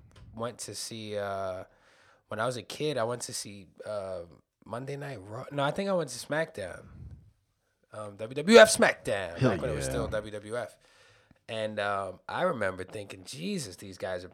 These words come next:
Speaker 1: gigantic." Like, I watch 'em on T V. Like, Chris Benoit was fighting
Speaker 2: <laughs>
Speaker 1: that
Speaker 2: Chris
Speaker 1: night
Speaker 2: Benoit.
Speaker 1: before he fucking
Speaker 2: You
Speaker 1: lost his shit.
Speaker 2: I know. You know what we used to call him? And we used to call him midget arms. I know that's so wrong to say,
Speaker 1: He did
Speaker 2: but
Speaker 1: have
Speaker 2: back in the
Speaker 1: short
Speaker 2: day, yeah,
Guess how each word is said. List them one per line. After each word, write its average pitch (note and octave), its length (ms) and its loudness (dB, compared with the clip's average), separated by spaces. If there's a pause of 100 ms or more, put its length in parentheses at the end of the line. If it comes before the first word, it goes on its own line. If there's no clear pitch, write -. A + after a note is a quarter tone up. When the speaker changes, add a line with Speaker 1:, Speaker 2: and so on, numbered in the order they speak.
Speaker 1:
gigantic." F2+ 600 -6
Like, B2 120 -4
I C3 80 2
watch C#3+ 340 0
'em C#3+ 100 -4
on A#2+ 140 0
T A#2+ 260 -10
V. D3 360 -8
Like, F#2+ 260 -12 (300)
Chris F3+ 200 2
Benoit C#3 580 2
was A2 120 -4
fighting G2+ 360 -6
Speaker 2:
<laughs> - 100 0
Speaker 1:
that - 140 10
Speaker 2:
Chris F3 340 2
Speaker 1:
night - 80 -10
Speaker 2:
Benoit. D3 640 10
Speaker 1:
before A#2 460 -2
he B2+ 160 -4
fucking A2+ 560 -8
Speaker 2:
You G#2+ 200 0
Speaker 1:
lost - 200 4
his G2+ 160 -8
shit. - 440 -6 (140)
Speaker 2:
I A2 100 2
know. F2+ 220 2 (440)
You A2 200 -2
know A#2 100 10
what G#2+ 80 6
we A2 80 4
used A2+ 120 0
to F#2+ 60 -2
call F2 320 6
him? G#2 120 4 (720)
And F2 120 -2
we F#2 60 0
used F#2 100 -4
to - 40 -12
call F2 140 0
him C#2 80 0
midget C#2 240 -4
arms. D2 360 -4 (360)
I G2+ 120 4
know G2+ 140 6
that's F#2 160 4
so F#2+ 140 6
wrong F2+ 300 6
to F2 60 4
say, F2 300 4
Speaker 1:
He E2+ 60 6
did B2 80 6
Speaker 2:
but A#2+ 60 6
Speaker 1:
have A2+ 80 6
Speaker 2:
back F#2+ 160 6
in G2 60 8
the F#2+ 40 8
Speaker 1:
short F#2 120 8
Speaker 2:
day, G#2+ 40 6
yeah, G#2+ 80 6